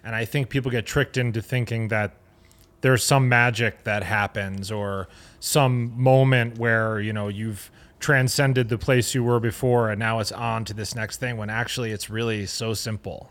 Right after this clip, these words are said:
And, and I think experience is a major factor, but, you know, my hat's off to you for sort of realizing that that ultimately is the thing that it takes, is just, like,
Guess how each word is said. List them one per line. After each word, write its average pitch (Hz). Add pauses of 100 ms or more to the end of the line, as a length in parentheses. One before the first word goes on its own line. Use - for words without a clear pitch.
And, 104
and 113
I 120
think 147 (280)
experience 165
is 139
a 131
major 127
factor, 131
but, 110 (520)
you 131
know, 110 (800)
my 120
hat's 131
off 127
to 135
you 127
for 113
sort 127
of 104
realizing 104
that 104 (240)
that 127
ultimately 104
is 98
the 98
thing 104
that 98
it 92
takes, 120
is 95
just, -
like, 92